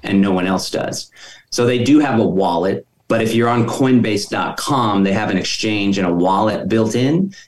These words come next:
That one is a custodial wallet. You don't own that crypto. You don't control it. If they go bankrupt,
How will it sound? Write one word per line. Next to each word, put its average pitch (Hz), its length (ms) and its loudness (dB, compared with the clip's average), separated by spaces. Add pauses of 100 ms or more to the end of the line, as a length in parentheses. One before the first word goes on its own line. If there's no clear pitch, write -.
(120)
That 135 320 -2
one 113 160 2
is 95 120 -2
a - 80 -6
custodial 110 720 0
wallet. - 480 -4 (180)
You 117 120 2
don't 123 260 2
own 113 260 4
that 104 200 -2
crypto. 98 280 0
You 90 100 2
don't 101 180 0
control 90 440 0
it. - 80 -4
If - 120 -8
they 123 120 0
go 165 200 2
bankrupt, 131 640 -2